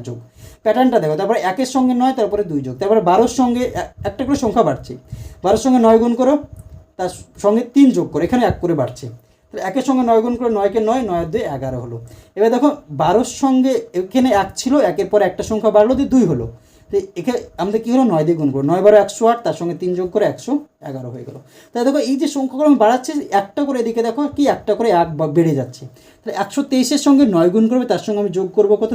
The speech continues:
চার। এটাকে যদি আমি গুণ করি তাহলে কী হয়ে যাবে দেখো? প্যাটার্ন অনুযায়ী চারটে এক হয়ে যাবে। কত? চারটে এক। তোমরা গুণ করে দেখবে, একশো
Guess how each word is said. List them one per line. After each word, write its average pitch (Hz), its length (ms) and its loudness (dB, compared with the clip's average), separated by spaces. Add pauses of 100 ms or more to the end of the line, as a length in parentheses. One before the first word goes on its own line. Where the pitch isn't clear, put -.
(160)
চার। 123 180 -6 (400)
এটাকে 254 220 4
যদি 285 160 6
আমি 277 80 10 (120)
গুণ 233 140 6 (100)
করি 294 180 4
তাহলে 269 180 2
কী 262 100 -2
হয়ে 269 120 4
যাবে 285 160 4
দেখো? 285 180 2
প্যাটার্ন 220 340 4
অনুযায়ী 247 320 2
চারটে 170 300 -2 (160)
এক 131 140 -8
হয়ে 131 120 -6
যাবে। 135 180 -4
কত? 185 100 -8 (120)
চারটে 143 280 -6 (100)
এক। 127 140 -10
তোমরা 190 240 0
গুণ 202 200 2
করে 226 180 6
দেখবে, 226 180 2 (560)
একশো - 280 -8